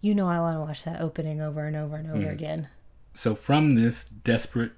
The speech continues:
Speaker 2: and furious beginning, backed by one of hip-hop's all-time great anthems, we segue into meeting the people who live in the neighborhood. And this is essentially what takes up the first twenty or thirty minutes of the film,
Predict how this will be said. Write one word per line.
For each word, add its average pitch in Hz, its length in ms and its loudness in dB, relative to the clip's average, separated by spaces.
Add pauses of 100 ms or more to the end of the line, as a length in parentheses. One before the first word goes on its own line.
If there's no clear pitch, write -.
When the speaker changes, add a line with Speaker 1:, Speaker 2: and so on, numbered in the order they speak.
Speaker 2:
and 90 280 -6
furious 123 500 2
beginning, 120 500 -2
backed 90 340 -4
by 90 260 -4
one 92 220 -4
of 90 140 -8
hip-hop's - 440 -8
all-time 90 460 -6
great 92 280 -4
anthems, 180 520 2
we 117 120 4
segue 117 540 2
into 110 720 0 (360)
meeting 127 640 4
the 104 80 -4
people 120 440 -2
who 107 120 -2
live 110 320 2
in 107 120 4
the 104 80 0
neighborhood. 85 640 -6 (300)
And 120 80 4
this 156 160 4
is 139 100 0
essentially 131 400 0
what 110 280 -2
takes 117 240 0
up 113 140 -2
the 110 100 -10
first - 400 -4
twenty 151 400 2
or 127 100 0
thirty 120 300 2
minutes 107 340 0
of 98 160 -4
the 87 60 -12
film, - 420 -12